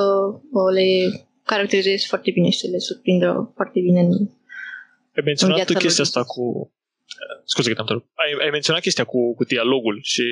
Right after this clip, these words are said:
Speaker 1: Mhm.
Speaker 2: chiar asta mi s-a părut, că e, toată cartea, de fapt, e un dialog.
Speaker 1: Da, da, da. Și a ex-, ce mi s-a părut în plus, ai văzut că fiecare personaj secundar, gen soția fiului, um, proprietarului fermei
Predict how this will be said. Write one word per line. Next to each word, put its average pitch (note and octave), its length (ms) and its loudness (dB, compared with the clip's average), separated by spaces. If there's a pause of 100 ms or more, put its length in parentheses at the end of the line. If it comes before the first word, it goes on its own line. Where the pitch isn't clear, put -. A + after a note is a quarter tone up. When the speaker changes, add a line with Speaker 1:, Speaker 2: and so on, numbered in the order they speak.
(160)
Speaker 1:
Mhm. G#3 120 4
Speaker 2:
chiar F#3+ 180 2
asta D#3 300 0
mi C#3+ 80 -16
s-a C#3 160 0
părut, B2+ 300 0
că - 140 -6
e, A2 140 0
toată B2+ 340 -2
cartea, C3 420 -2
de A#2+ 80 -6
fapt, B2+ 260 -4
e B2+ 60 4
un A#2+ 180 -4 (140)
dialog. A#2 320 0 (1300)
Speaker 1:
Da, G3 180 4
da, G3+ 60 2
da. F#3+ 220 -2 (560)
Și - 160 0
a A3+ 180 -2
ex-, A3 180 -4 (280)
ce - 140 0
mi A3 60 2
s-a A3+ 140 -4
părut A3 240 -6
în G#3+ 140 0
plus, A3 460 -6
ai A3+ 100 0
văzut A3 160 -10
că - 80 0
fiecare G#3 480 -2 (600)
personaj F#3+ 340 0
secundar, F3 720 -2
gen F3+ 280 0
soția - 540 0 (480)
fiului, E3+ 680 0
um, D#3+ 680 2
proprietarului F3 580 0
fermei F3 640 0